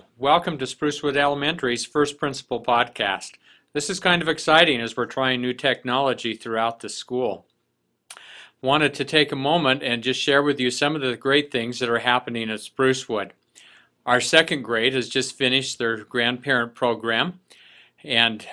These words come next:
we've had a great time with grandparents in the building. The students have learned dances and invited their grandparents to dance with them. They've enjoyed a lunch of pizza, and then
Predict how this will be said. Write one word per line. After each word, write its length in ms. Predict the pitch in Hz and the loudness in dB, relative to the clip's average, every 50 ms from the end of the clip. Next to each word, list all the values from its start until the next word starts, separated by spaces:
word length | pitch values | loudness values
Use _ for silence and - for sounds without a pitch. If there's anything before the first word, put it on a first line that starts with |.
| - - | -6 -4
we've 180 | 127 120 110 | -2 -2 0
had 160 | 120 131 123 | 0 0 0
a 60 | 113 110 | 0 -2
great 320 | 107 113 120 127 139 139 | -2 2 2 2 2 0
time 320 | - - 135 131 139 147 | -2 -2 0 0 0 0
with 160 | 127 117 107 - | -2 -4 -4 -2
grandparents 640 | - 117 120 123 123 - 139 135 127 123 120 - | -2 -2 -2 -2 -4 -4 -2 -2 -2 -2 -4 -4
in 100 | - 123 | -6 -6
the 60 | 117 113 | -6 -4
building. 640 | 110 127 127 135 139 131 143 143 139 139 139 131 123 - | 0 2 4 4 4 4 2 0 0 -2 -6 -12 -16 -14
The 100 | - - | -10 -10
students 440 | 107 - - - 131 127 120 113 - | -8 -8 -4 -2 -2 -2 -2 -4 -6
have 160 | - 110 107 | -8 -6 -4
learned 220 | 120 120 113 110 107 | -4 -6 -6 -4 0
dances 680 | - 127 135 143 147 143 - - 147 139 135 123 117 | 2 4 4 4 2 0 0 0 0 0 0 -2 -4
and 120 | 107 101 | -6 -8
invited 460 | 104 104 98 - 113 117 120 120 113 - | -8 -8 -2 0 0 2 2 0 -4 -4
their 80 | 117 | -6
grandparents 680 | 110 - 110 117 117 120 117 - 131 123 117 113 110 - | -6 -4 -2 -2 -2 -4 -4 -4 -4 -4 -2 -4 -4 -6
to 100 | - 110 | -6 -4
dance 340 | 113 113 110 107 104 - - | -4 -4 -4 -4 -6 -6 -4
with 200 | 135 139 135 135 | -2 -2 -2 0
them. 280 | 139 139 135 135 131 135 - - _ _ _ _ - | -2 -2 -2 -4 -8 -14 -20 -20 _ _ _ _ -6
They've 160 | - 113 104 | -6 -6 -4
enjoyed 380 | 110 107 101 107 113 120 117 107 | -6 -8 -8 -4 -2 0 0 0
a 80 | 107 107 | -2 -4
lunch 340 | 104 117 127 131 127 127 | -2 0 0 0 -2 -4
of 160 | - 101 - _ | -8 -10 -8 _
pizza, 540 | - 143 139 135 - - 156 147 147 147 - _ _ _ _ _ _ _ _ - | -4 -4 -4 -4 -2 0 2 2 2 0 -6 _ _ _ _ _ _ _ _ -6
and 300 | - 117 117 117 117 107 | -2 0 0 0 0 0
then 440 | 117 123 131 139 139 139 131 131 | 0 2 2 2 2 0 -6 -10